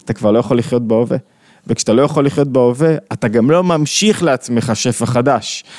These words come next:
של התחדשות, ולא מתנהגים איתך מלמעלה. אם אתה עובר על איסור ריבית, אם אתה רוצה, "תעריך אותי על פי מה שהייתי",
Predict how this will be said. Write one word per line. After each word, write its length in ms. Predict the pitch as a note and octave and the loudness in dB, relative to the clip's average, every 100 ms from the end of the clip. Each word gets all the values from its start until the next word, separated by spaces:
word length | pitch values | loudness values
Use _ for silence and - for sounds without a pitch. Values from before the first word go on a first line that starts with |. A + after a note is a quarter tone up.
| - - | -20 -4
של 220 | - B2+ | 2 2
התחדשות, 800 | B2+ - B2 G#2+ - D#3 A2+ - | 2 0 -2 0 0 2 2 0
ולא 200 | A2+ C#3 | 0 2
מתנהגים 520 | E3+ F3 D#3+ D#3+ G#3 | 2 2 0 2 2
איתך 220 | G#3+ - F3 | 2 0 0
מלמעלה. 540 | F3 F3 F#3 G3+ G#3 - _ _ _ _ _ _ _ D3+ | 2 2 0 -2 -4 -8 _ _ _ _ _ _ _ 2
אם 140 | D#3 | 4
אתה 180 | B2 F3 | 4 4
עובר 380 | F#3+ D3+ D#3+ D3+ | 4 4 2 2
על 100 | B2+ | -2
איסור 340 | - D#3 C3+ | -2 0 2
ריבית, 420 | A#2+ G2+ C#3 - | 2 2 2 2
אם 120 | G#2 | 0
אתה 180 | G2 B2+ | 0 0
רוצה, 600 | C3+ B2+ - D3 C#3 B2+ G#2 F#2+ _ | 2 2 2 2 4 2 0 -6 _
"תעריך 360 | - G#2+ C#3 C3+ | -2 2 2 0
אותי 200 | C3+ B2 | 0 0
על 60 | |
פי 140 | G#2+ C#3 | 2 2
מה 140 | B2+ | 0
שהייתי", 580 | - A#2 G#2+ D3+ - | 0 0 2 0 0